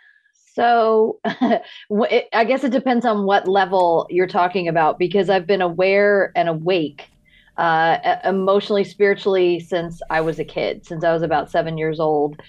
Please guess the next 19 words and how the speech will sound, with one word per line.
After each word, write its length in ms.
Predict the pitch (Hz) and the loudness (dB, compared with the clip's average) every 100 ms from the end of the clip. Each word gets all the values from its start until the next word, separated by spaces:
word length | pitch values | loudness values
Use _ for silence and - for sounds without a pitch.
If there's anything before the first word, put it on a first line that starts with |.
| - - - | -20 -12 -4
And 220 | 185 196 | -2 -2
so 220 | 214 196 | 2 2
I've 140 | 190 185 | 2 0
been 160 | 190 | 0
doing 480 | 175 214 202 190 165 | 4 4 4 0 -2
the 160 | 185 180 | 0 0
work 640 | 160 190 214 156 - - _ - - - | 0 0 2 0 -4 -18 _ -20 -20 -4
that 140 | 190 180 | 0 2
I'm 180 | 170 | 0
here 260 | 165 196 202 | -2 2 2
to 140 | 196 180 | 2 -2
do 540 | 175 165 156 156 160 _ | 0 0 0 -4 -8 _
since 340 | - 202 175 175 | -6 -4 -4 -2
very 320 | 185 170 - | 0 2 0
early 500 | 156 151 143 139 - | 0 0 0 -4 -10
in 160 | 170 165 | -8 -4
my 140 | 156 | -2
life. 360 | 151 123 98 - - _ _ - - - - | -2 -2 -4 -8 -16 _ _ -20 -20 -16 -2
Um, 680 | 185 180 180 180 185 185 | 0 2 2 0 -4 -6